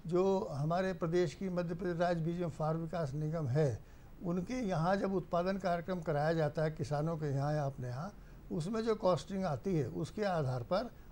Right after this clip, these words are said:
और मार्केट उसको देख करके ध्यान में रख करके रखा जाता है। इसी प्रकार से, अ, ज्वार का पाँच हज़ार आठ सौ, कोदो का पचपन सौ, कुटकी का छः हज़ार, मूंग का दस हज़ार चार सौ, उड़द का नौ हज़ार पाँच सौ,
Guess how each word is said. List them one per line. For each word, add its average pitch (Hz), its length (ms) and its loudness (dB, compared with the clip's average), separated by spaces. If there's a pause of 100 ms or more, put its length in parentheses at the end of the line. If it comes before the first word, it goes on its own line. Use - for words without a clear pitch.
और 180 100 2
मार्केट 165 500 0
उसको 160 300 -4
देख 143 220 -2
करके 143 240 -2
ध्यान 131 220 0
में 160 120 0
रख 156 200 -4
करके - 260 -4
रखा 123 320 -4
जाता 107 360 -6
है। 104 140 -10 (560)
इसी 190 220 2
प्रकार 196 340 6
से, 202 300 4
अ, 208 100 -2 (1000)
ज्वार 170 360 8
का 196 280 8
पाँच 175 280 4
हज़ार 165 200 6
आठ 151 140 4
सौ, 180 320 2 (380)
कोदो 175 320 4
का 180 120 8
पचपन 175 440 2
सौ, 185 320 4 (380)
कुटकी 170 340 2
का 180 280 6
छः 170 300 6
हज़ार, 170 380 8 (420)
मूंग 165 260 2
का 180 120 6
दस 160 200 4
हज़ार 156 800 4
चार 156 240 6
सौ, 185 360 2 (400)
उड़द 165 280 6
का 175 440 8
नौ 151 240 4
हज़ार 156 200 6
पाँच 151 300 0
सौ, 180 300 2